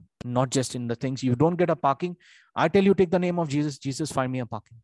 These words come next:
I tell you, you'll get a car park. If your train i-, is going to go, just say, "Jesus, let me get my train." You got your train. How many of you see these little, little miracles daily?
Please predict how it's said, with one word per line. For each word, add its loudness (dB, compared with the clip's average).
I -4
tell -4
you, 0
you'll 0
get -4
a -4
car -6
park. -14
If -2
your 6
train 0
i-, -6
is -4
going 4
to 0
go, 0
just -6
say, -4
"Jesus, -8
let -8
me -6
get -8
my -6
train." -10
You 0
got 0
your 2
train. -8
How -2
many -2
of -6
you 2
see -6
these -6
little, -6
little -4
miracles -6
daily? -8